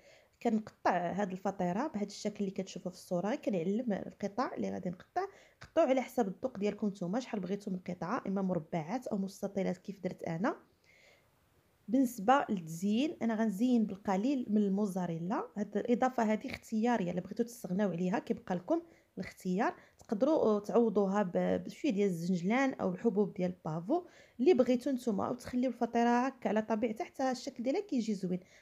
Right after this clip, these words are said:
هاد الاضافه هذه راه اختياريه، كتعطي غير واحد المنظر زوين للفطيره، وحتى كتزيد شويه ديال المذاق وصافي.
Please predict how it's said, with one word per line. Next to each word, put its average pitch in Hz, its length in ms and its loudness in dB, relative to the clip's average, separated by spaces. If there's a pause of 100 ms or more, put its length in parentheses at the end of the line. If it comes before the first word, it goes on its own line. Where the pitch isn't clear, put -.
(120)
هاد - 120 -2
الاضافه 262 340 2
هذه 359 140 4
راه 320 60 6
اختياريه، 285 640 2
كتعطي 214 300 -2
غير 339 100 0
واحد 262 200 2
المنظر 226 340 4
زوين 208 420 0 (400)
للفطيره، 208 540 2
وحتى 403 220 -2 (120)
كتزيد 269 260 2
شويه 285 240 0
ديال 262 180 4
المذاق 247 460 2
وصافي. 175 380 -2